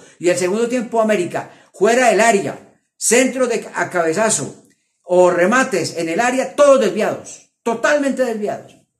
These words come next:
Inefectivo el equipo. Eh, Aldair desaparece, luego lo, lo cambian, meten a Santiago Moreno como centrodelantero porque aparece Lucumí. Y sencillamente jugadores de muy bajo nivel.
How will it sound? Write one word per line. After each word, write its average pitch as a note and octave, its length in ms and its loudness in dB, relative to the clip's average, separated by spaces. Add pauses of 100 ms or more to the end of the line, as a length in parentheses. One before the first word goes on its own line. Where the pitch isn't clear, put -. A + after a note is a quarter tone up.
(300)
Inefectivo A3+ 600 0
el D3+ 80 -10
equipo. - 340 -18 (2000)
Eh, D3+ 800 -4
Aldair F3+ 360 2
desaparece, F#3+ 540 -2
luego G3+ 300 0
lo, D3+ 580 -4
lo D#3 160 -2
cambian, F#3 680 -2 (520)
meten F3+ 320 -2
a E3 40 0
Santiago E3 360 -4
Moreno F3 240 -2
como F3 180 -6
centrodelantero C#3 960 -6 (180)
porque D3 260 -6
aparece D3 360 -6
Lucumí. B2+ 680 -10 (1160)
Y E3 120 -6
sencillamente F3+ 580 -2
jugadores D#3 380 0
de C#3+ 100 -4
muy F3 560 2
bajo C#3 320 -4
nivel. - 460 -12